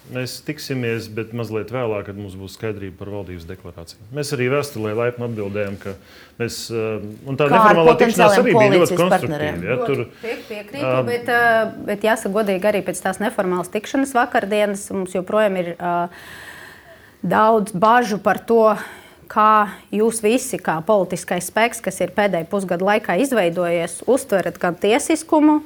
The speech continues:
Speaker 3: gan labu pārvaldību. Mums nav tur skaidrības. Un tas nav šobrīd, ir, manuprāt, nav stāsts šobrīd par to, kas kuru ņems valdībā vai neņems valdība, bet, kolēģi, par to, kā mēs īsti pārvarēsim gan šo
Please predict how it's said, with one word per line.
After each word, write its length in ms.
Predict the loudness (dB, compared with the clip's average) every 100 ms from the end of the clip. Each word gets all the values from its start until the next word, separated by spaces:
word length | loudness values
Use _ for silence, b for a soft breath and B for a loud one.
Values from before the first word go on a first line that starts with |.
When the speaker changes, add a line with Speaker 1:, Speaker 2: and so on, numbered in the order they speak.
| -4
Speaker 3:
gan 180 | -2 4
labu 240 | 4 4
pārvaldību. 800 | 2 4 4 0 -2 -6 -8 -14 _ _ -4
Mums 200 | -2 2
nav 220 | 4 4 2
tur 120 | -6
skaidrības. 640 | -6 -4 -4 -4 -6 -8
Un 120 | -4 -2
tas 100 | 2
nav 200 | 2 2
šobrīd, 380 | 2 0 -2 -2
ir, 160 | -4 -6
manuprāt, 520 | -2 0 0 0 -2
nav 200 | 0 -2 0
stāsts 400 | 2 2 0 -4
šobrīd 320 | -2 -2 -4
par 140 | -6
to, 220 | 0 2 2 B B B B
kas 200 | -2 -2
kuru 280 | 0 0 2
ņems 320 | 2 2 2 2
valdībā 480 | 2 2 0 0 -2
vai 120 | 2
neņems 360 | 4 6 4 2
valdība, 500 | 2 2 -2 -4 -6
bet, 180 | -8 -2
kolēģi, 440 | 0 2 0 -4
par 100 | -6
to, 200 | 0 0
kā 440 | 0 4 6 6 4
mēs 220 | -2 -2
īsti 300 | -2 -2 -2
pārvarēsim 680 | 2 2 2 0 -4 -8 -12
gan 220 | -2 -2 -2
šo 220 | -4